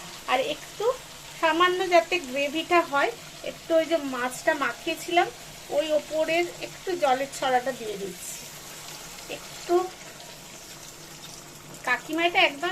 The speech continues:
শুকনো শুকনো করতো। আমার ঘরে তো জানোই তোমরা, তোমাদের দাদার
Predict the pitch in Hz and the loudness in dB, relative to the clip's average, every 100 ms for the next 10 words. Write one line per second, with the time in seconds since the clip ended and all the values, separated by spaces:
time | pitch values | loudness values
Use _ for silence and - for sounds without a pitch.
0 | 370 359 320 320 349 339 330 311 247 - | -2 -2 -2 -2 -2 -2 0 0 -2 -2
1 | - - - - 277 294 320 339 339 339 | -2 -4 -12 0 2 4 4 6 4 4
2 | 339 285 294 349 349 320 320 320 - - | 4 4 4 2 2 2 0 -2 -10 -16
3 | - 277 277 277 285 269 247 247 247 | -4 0 4 4 4 4 4 4 2